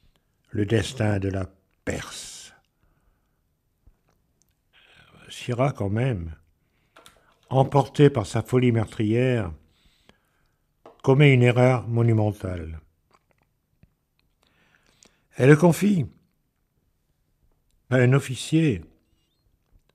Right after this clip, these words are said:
une poignard-, un poignard, pardon, et un poison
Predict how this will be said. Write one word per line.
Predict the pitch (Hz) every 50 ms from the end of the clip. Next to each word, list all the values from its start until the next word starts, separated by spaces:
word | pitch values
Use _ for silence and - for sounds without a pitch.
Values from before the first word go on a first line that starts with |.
| _ _ _ _ _ _ _ _ _ _
une | - 123 127 131
poignard-, | 117 135 123 120 120 117 117 120 127 143 151 - _ _ -
un | - 139 135
poignard, | 135 139 127 123 120 117 127 139
pardon, | 113 117 107 110 104 110 113 117 127 143 156 139 - _ _ _ _ _ _ _ _ -
et | 113 117 120
un | 120 123
poison | 120 - 127 120 117 - 117 117 120 135 151 147 147